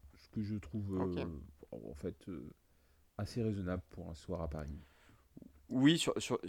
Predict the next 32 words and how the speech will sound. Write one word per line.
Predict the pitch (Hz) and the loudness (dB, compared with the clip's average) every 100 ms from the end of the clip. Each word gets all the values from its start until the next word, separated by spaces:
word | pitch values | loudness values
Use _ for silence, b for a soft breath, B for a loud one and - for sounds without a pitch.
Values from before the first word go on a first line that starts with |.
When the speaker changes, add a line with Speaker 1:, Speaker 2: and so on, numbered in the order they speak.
| 101 | 0
Speaker 2:
et | 110 | 2
surtout | 117 127 147 | 2 -2 -6
sur | 104 | -6
ce | 101 | -2
type | 113 131 | 0 2
de | 120 | 4
menu | 117 120 127 123 | 4 6 6 6
en, | 113 107 107 104 104 101 101 98 98 - | 6 6 6 6 6 6 4 2 2 0
en, | 104 - | -4 -4
en, | - 104 95 92 90 95 98 104 101 | -4 -2 -2 -2 -4 -6 -6 -6 -6
en | |
cinq, | - 110 110 | -2 -2 -2
six, | - 107 - | -4 -4 -2
euh, | 98 98 101 | -2 -2 -4
voire | 104 95 98 | -4 -4 -4
plus, | - 110 - | -6 -8 -2
euh, | 101 95 95 - B B B B B B - | 0 0 -2 -8 B B B B B B -2
euh, | 101 101 95 | 2 2 2
temps, | 127 131 123 | 2 2 2
euh, | 107 | 0
c'est, | 98 - 104 101 | -2 0 2 4
euh, | 98 98 98 95 95 95 107 | 4 4 2 2 0 -4 -6
souvent | - - 107 117 | -10 -4 0 0
c'est, | 113 - | 0 -2
euh, | 95 | 0
m-, | 95 95 101 | 0 -2 -2
même | 101 98 | 0 -2
un | |
peu | 92 | -4
plus | 92 - 98 | -8 -4 -4
élevé, | 92 104 | -2 -2
euh, | 98 | -2